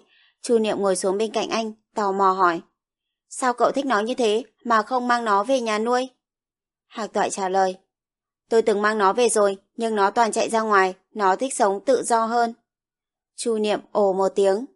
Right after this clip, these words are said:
hai người cứ thế ngồi xổm bên cạnh nhau trong con hẻm nhỏ, cùng hướng ánh mắt về phía nhóc mèo mun. Thỉnh thoảng, họ lại nói với nhau mấy câu, bầu không khí rất hài hòa.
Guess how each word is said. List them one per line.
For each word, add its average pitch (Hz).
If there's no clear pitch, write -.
hai 220
người 202
cứ 190
thế 190
ngồi 226
xổm 180
bên 220
cạnh 156
nhau 220
trong 214
con 214
hẻm 185
nhỏ, 165
cùng 196
hướng 185
ánh 180
mắt 254
về 202
phía 190
nhóc 247
mèo 208
mun. 220
Thỉnh 190
thoảng, 185
họ 208
lại 190
nói 190
với 196
nhau 220
mấy 196
câu, 220
bầu 190
không 214
khí 190
rất 269
hài 220
hòa. 196